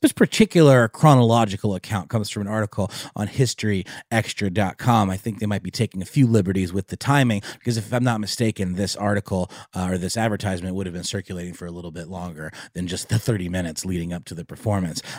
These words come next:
But, uh, whatever the case might be, there was, uh, a, an announcement, uh, as people packed into this theater, an announcement that the conjurer or, or stage magician, uh, w-, wasn't, wasn't showing up,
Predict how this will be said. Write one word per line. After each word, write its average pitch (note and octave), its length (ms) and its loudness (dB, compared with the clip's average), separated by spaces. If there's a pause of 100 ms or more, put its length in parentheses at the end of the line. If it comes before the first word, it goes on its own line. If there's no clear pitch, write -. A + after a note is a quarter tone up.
(120)
But, D#3 240 8 (240)
uh, A2+ 320 2
whatever D3+ 640 4
the C#3 80 6
case B2+ 260 2
might A2+ 220 0
be, A2 320 0 (320)
there A#2 320 2
was, A2+ 720 2
uh, G2 500 -4
a, G2+ 420 -4
an G2 180 -4
announcement, G#2+ 840 0 (360)
uh, F#2 340 -2
as G2+ 220 -2
people A2+ 320 -4
packed B2 480 0
into A#2+ 320 0
this G#2 220 -2
theater, D3 460 0 (360)
an A#2 80 -4
announcement A#2+ 400 -2
that C3 640 0 (320)
the C3 160 0
conjurer C#3+ 920 2
or, A#2 260 4
or C3 260 0
stage E3+ 380 2
magician, G#2 560 -2 (280)
uh, - 60 -16
w-, A#2 340 -10
wasn't, C3+ 500 2
wasn't C3 240 0
showing F#3 320 2
up, A3 220 2